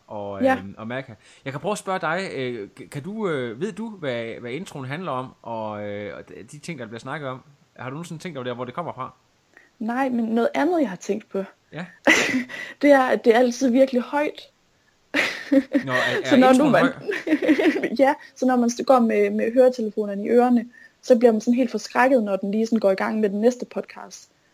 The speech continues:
Speaker 2: Øhm,
Speaker 1: Nå,
Speaker 2: så jeg ved ikke, om
Speaker 1: på
Speaker 2: du sådan lige kan skrue den lidt ned.
Speaker 1: Jo, men det kan jeg da godt, jeg kan godt prøve, det kan jeg godt prøve lige at arbejde lidt på, men det er, det er ganske
Speaker 2: <laughs> Ja.
Speaker 1: fint. Ja, ja, ja,
Speaker 2: Men nej,
Speaker 1: okay.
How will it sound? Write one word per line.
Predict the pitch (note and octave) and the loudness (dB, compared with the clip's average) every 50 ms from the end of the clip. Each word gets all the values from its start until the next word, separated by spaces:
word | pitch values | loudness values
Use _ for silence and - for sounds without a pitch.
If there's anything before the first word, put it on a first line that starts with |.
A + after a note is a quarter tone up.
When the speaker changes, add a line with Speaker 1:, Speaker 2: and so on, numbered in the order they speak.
| _ _ _ _ _ _ _ - | _ _ _ _ _ _ _ -4
Speaker 2:
Øhm, | - G#3 G3 G3 | -2 -2 0 0
Speaker 1:
Nå, | G3 F#3+ | -2 -2
Speaker 2:
så | - A3 | -2 0
jeg | A#3 B3 | 2 2
ved | C4+ | 2
ikke, | C4 A#3+ A3+ | 2 2 0
om | |
Speaker 1:
på | G#3+ | -2
Speaker 2:
du | A3 | -2
sådan | A3+ A3+ | 0 0
lige | A3+ B3+ B3 | 2 2 0
kan | - A#3 | 0 -4
skrue | - - - G#3+ G3+ G3 | -6 -8 -8 -8 -6 -6
den | G#3+ G#3 | -6 -6
lidt | A3+ A#3 A#3 | -6 -4 -4
ned. | A3+ B3+ C#4+ D4+ D#4 _ - | -4 -4 -4 -8 -10 _ -4
Speaker 1:
Jo, | D#3+ F#3+ | -2 0
men | A3+ G3 F3 | 0 0 -2
det | F3 | -4
kan | F3 | -6
jeg | E3 C#3+ | -6 -4
da | D3+ | -4
godt, | C#3 | -2
jeg | C#3+ - | 2 4
kan | D#4 - | 4 4
godt | - - D#4 | 6 4 2
prøve, | - F#3+ F3 - | 2 0 -2 -4
det | - C3 | -6 -8
kan | D#3+ D#3 | -10 -10
jeg | E3 D#3 | -10 -10
godt | E3+ E3+ - | -10 -8 -8
prøve | F3+ E3+ | -8 -4
lige | E3 D3+ | -2 -2
at | D3+ | -2
arbejde | D#3+ D#3 C#3+ | -2 -2 -4
lidt | C#3+ - | -6 -6
på, | - E3 D#3+ | -6 -6 -8
men | C#3+ C#3 | -4 0
det | D#3+ - - C5+ A#4+ | 2 4 4 4 2
er, | - E3+ | 0 0
det | - | 4
er | D4 | 6
ganske | - - D4 - - F4+ | 6 6 6 2 -2 -6
Speaker 2:
<laughs> | |
Ja. | |
Speaker 1:
fint. | - C3+ - | -6 -6 -4
Ja, | - - F3 F3 - | -4 -4 -4 -4 -6
ja, | - D#3 | -4 -2
ja, | D#3+ | 0
Speaker 2:
Men | B3+ B3+ | 0 2
nej, | C4 C#4 D4 D4 D4 | 4 4 4 4 2
Speaker 1:
okay. | D4 - | 0 -2